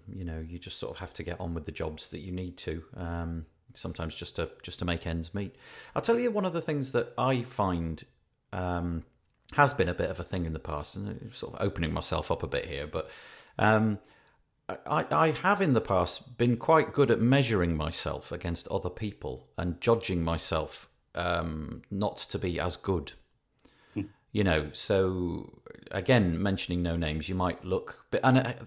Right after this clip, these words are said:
Speaker 1: that's the thing, we're all on the internet. You know, the internet is full of people maybe pretending to be successful and happy. Maybe they are successful and
Speaker 2: Hmm.
Speaker 1: happy, but I,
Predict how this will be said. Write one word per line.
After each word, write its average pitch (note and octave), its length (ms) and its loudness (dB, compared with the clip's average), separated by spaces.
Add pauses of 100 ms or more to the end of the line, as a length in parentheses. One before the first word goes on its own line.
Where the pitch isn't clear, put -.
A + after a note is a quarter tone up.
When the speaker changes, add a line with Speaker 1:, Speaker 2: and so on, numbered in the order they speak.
(140)
Speaker 1:
that's - 220 -6
the G2+ 100 -4 (300)
thing, B2 240 -2
we're E2+ 120 2
all G#2+ 160 0
on G2 100 -2
the G2+ 120 0
internet. E2+ 460 -2
You F#2 80 -6
know, E2+ 80 -2
the F2+ 120 -2
internet F2 320 -4
is - 120 -8
full E2 480 -2 (420)
of - 160 -6
people A#2 480 -2 (560)
maybe C3 320 4
pretending D#3 720 2
to - 100 -6
be D#3+ 140 -4
successful - 720 0
and A2+ 160 2
happy. D#3 500 0 (120)
Maybe A2 200 6
they F#3 140 8
are C4 460 2
successful - 580 -4
and D#2 100 0
Speaker 2:
Hmm. D#2 60 0
Speaker 1:
happy, D#2 260 -2
but - 240 0
I, B2+ 140 0